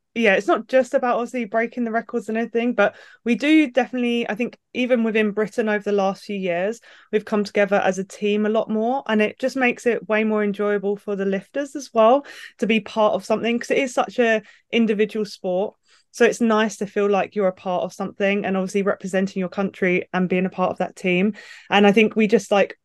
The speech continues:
all end up just hyping each other up and watching each other, supporting each other.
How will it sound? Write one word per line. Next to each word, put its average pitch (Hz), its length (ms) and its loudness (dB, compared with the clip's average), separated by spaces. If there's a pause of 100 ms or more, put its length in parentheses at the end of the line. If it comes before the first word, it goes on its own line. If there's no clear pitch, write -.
(320)
all 240 260 4
end 220 240 2
up 196 160 0
just 208 160 -8
hyping 202 420 -4
each - 220 -6
other 202 200 -2
up 196 320 -2
and 190 200 -4 (120)
watching 214 440 -4
each 214 180 -4
other, 196 220 -4
supporting 202 500 -2
each 196 240 -2
other. 185 340 -2